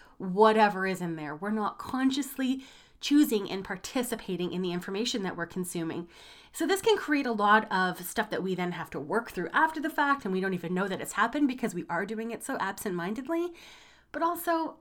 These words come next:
it just feels heavy and gross. You feel sluggish. And, um, it's definitely one of the ways that we are unconsciously just giving away our energy and we don't even recognize it.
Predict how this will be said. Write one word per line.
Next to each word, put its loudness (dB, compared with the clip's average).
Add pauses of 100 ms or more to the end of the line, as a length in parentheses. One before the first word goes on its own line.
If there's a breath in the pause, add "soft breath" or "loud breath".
(120)
it -6
just -2
feels 0
heavy 0
and -2
gross. 4
You -4
feel -6
sluggish. 2 (720 loud breath)
And, 2
um, -2
it's -2
definitely -2
one 0
of -2
the -2
ways -2
that -6
we -8
are -2
unconsciously 0
just -6
giving 0
away -2
our -2
energy -6
and -2
we -2
don't -6
even -6
recognize -8
it. -14